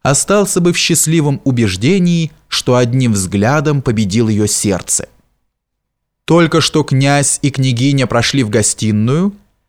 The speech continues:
Лизавета Николаевна тотчас обратилась к Печорину, чтоб возобновить прерванный разговор. Но он был так бледен, так неподвижен,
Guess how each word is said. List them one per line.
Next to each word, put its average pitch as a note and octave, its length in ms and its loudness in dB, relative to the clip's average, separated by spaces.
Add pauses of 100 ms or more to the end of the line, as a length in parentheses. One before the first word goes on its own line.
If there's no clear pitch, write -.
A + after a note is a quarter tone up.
Лизавета C3 540 2
Николаевна D#3+ 640 2
тотчас - 580 -2
обратилась C3 540 0
к - 80 -16
Печорину, A#2+ 720 0 (260)
чтоб D3+ 340 -2
возобновить C3+ 720 0
прерванный B2+ 580 0
разговор. G#2 600 -2 (760)
Но A#2 200 2
он D3 160 4
был C#3 160 2
так B2+ 260 -2
бледен, A#2 600 0
так A#2+ 300 -2
неподвижен, A2+ 880 0